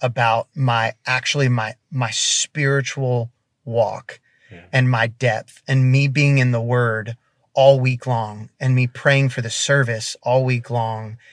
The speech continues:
Speaker 1: and me asking God to show up and me praying for my pastor and praying that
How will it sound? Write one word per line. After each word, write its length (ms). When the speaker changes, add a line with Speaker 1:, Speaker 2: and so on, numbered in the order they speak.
Speaker 1:
and 240
me 340
asking 500
God 340
to 100
show 360
up 220
and 140
me 280
praying 260
for 120
my 160
pastor 800
and 420
praying 300
that 160